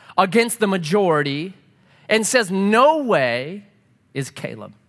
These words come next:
And he says, "Uh-uh, we are well able to overcome it." But then immediately,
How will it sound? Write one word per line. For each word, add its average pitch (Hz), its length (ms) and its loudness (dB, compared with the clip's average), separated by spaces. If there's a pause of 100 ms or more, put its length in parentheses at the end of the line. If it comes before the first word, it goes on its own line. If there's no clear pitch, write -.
(680)
And 127 140 -12
he 180 120 -2
says, - 280 -8
"Uh-uh, 208 500 -6 (680)
we 220 280 -2
are 143 200 0
well 165 600 -2 (300)
able 123 440 -2
to 135 300 -10
overcome 123 640 -6
it." 101 140 -10
But 123 80 -10
then 120 120 -6
immediately, 120 600 -8